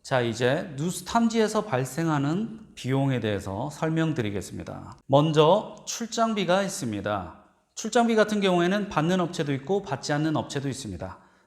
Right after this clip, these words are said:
차량 이동에 많은 시간이 소요되는 수도권에 거주하고 계시다면 어느 정도의 출장비 청구는 타당하다고 생각이 듭니다. 자, 때문에 여러분께서 업체에 전화를 하셨을 때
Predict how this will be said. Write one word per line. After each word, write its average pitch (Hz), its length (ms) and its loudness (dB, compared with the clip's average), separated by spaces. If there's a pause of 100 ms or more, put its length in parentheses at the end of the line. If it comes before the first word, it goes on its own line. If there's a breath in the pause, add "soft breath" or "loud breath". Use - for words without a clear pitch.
차량 247 360 0
이동에 202 320 0
많은 156 400 4
시간이 175 340 -2
소요되는 160 600 -2
수도권에 202 560 -2
거주하고 135 560 0
계시다면 120 680 -4 (260 loud breath)
어느 170 280 2
정도의 165 420 -2
출장비 180 460 -4
청구는 143 480 -2
타당하다고 196 640 -2
생각이 165 340 -4
듭니다. 110 580 -4 (360 loud breath)
자, 127 160 -4
때문에 214 320 4
여러분께서 185 600 4
업체에 - 600 0
전화를 185 560 0
하셨을 185 480 -4
때 143 340 0